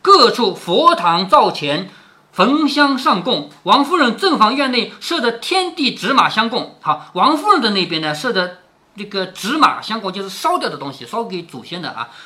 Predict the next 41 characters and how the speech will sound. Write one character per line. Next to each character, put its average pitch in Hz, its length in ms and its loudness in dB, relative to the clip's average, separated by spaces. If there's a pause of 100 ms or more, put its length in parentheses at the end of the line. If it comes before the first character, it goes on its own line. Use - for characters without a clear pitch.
(120)
大 - 180 6
观 330 220 2
园 202 260 0
正 359 180 2
门 202 140 -2
上 190 360 2
也 240 120 0
挑 147 260 -4
着 160 100 -4
大 202 300 0
明 170 240 -2
角 226 220 -6
灯， 170 220 -6 (340)
就 240 100 -6
是 262 180 -6 (140)
大 302 180 2
观 330 260 2
园 165 160 -2
的 160 100 -2
这 151 100 -10
个 117 680 -8
门 139 220 -4
上 160 200 -2
面 123 280 -10 (220)
挂 226 160 0
着 170 100 -4
高 247 200 -4
高 254 120 2
的 214 80 -4
那， 190 220 -6
那 190 80 -4
种 170 140 -8
防 185 260 -6
风 294 200 -4
灯 294 160 -2
笼 196 140 -4
啊， 117 220 -8
那 131 60 -14
种 143 160 -8
脚 123 220 -6
灯， 226 260 -4